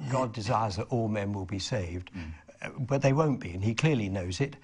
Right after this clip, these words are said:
Speaker 2: Mm.
Speaker 1: And, um, and he makes it very clear that, you know,
Speaker 2: Mm.
Speaker 1: in Ephesians, that he's preordained and he, he's,
Speaker 2: Yeah.
Speaker 1: he's for, these are his people. And not one of them will escape. There
Speaker 2: Yeah.
Speaker 1: won't be anybody in heaven who shouldn't be there,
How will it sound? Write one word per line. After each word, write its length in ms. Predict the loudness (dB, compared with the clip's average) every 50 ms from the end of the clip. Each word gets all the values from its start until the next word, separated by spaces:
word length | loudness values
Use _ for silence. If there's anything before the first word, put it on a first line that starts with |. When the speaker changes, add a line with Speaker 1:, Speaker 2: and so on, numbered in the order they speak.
| -18 -8 -6
Speaker 2:
Mm. 220 | -4 -4 -4 -4 -4
Speaker 1:
And, 260 | -2 -2 0 2 2
um, 360 | 2 2 2 2 0 -2 -4 -10 -10 -4
and 200 | -2 -2 0 2
he 100 | 2 2
makes 300 | 2 2 0 -2 -2 -4
it 80 | -4 -2
very 180 | 0 0 0 0
clear 360 | 2 0 0 0 0 -4 -4
that, 260 | -6 -6 -6 -6 -4
you 80 | -4 -4
know, 100 | -2 -4
Speaker 2:
Mm. 260 | -4 -6 -8 -8 -6
Speaker 1:
in 80 | -4 -4
Ephesians, 640 | -4 0 2 2 2 2 0 -2 -4 -4 -4 -4 -6
that 180 | -6 -6 -2
he's 220 | -2 -2 -2 -2 -6
preordained 800 | -4 -2 -2 0 0 -2 -2 -2 -2 -2 -2 -2 -2 -2 -2
and 200 | -4 -4 -4 -4
he, 80 | -6 -6
he's, 560 | -4 -4 -4 -4 -6 -6 -4 -6 -6 -4 -4
Speaker 2:
Yeah. 80 | -4 -4
Speaker 1:
he's 120 | -4 -6
for, 200 | -10 -12 -14 -14 -14 -16 -12 -8 -4 0
these 340 | 4 8 8 8 8 6
are 60 | 4 2
his 160 | 0 0 -2
people. 440 | -2 0 0 0 -2 -4 -10 -12 -12 -14 -14 -2 2
And 160 | 4 6 8
not 180 | 8 6 6 6
one 240 | 6 6 6 6 6
of 80 | 4
them 120 | 2 2 0
will 140 | 0 -2
escape. 540 | -4 -6 -4 -2 -2 -2 -2 -4 -8 -18 -20 _ _ -20 -20 -14 -6
There 80 | 0 2
Speaker 2:
Yeah. 60 | 4
Speaker 1:
won't 120 | 4 4
be 80 | 4 4
anybody 380 | 6 6 4 4 4 4 4 4
in 100 | 4 4
heaven 240 | 2 2 2 2
who 80 | 2 2
shouldn't 300 | 2 2 0 0 0 0
be 180 | 2 2 2 2
there, 300 | 0 -2 -8 -10 -14